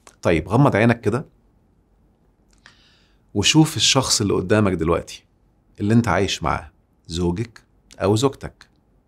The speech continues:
واسأل نفسك سؤال. لو في حباية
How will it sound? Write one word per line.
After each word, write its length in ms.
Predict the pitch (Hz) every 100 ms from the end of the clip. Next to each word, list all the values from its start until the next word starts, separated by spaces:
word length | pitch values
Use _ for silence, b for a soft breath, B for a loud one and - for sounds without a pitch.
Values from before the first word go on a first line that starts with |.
| _ _ _ _ _ _ _ _ _ _ _ _ _ _ _ _ _ -
واسأل 420 | 120 - - 95
نفسك 360 | 98 - 90 -
سؤال. 320 | 80 - - _ _ _ _ _ _ _ _ _ _ _ _ _ _ _ _ _ _ _ _ -
لو 260 | 98 107 98
في 480 | - 147 151 104 82
حباية 720 | - 98 92 113 101 92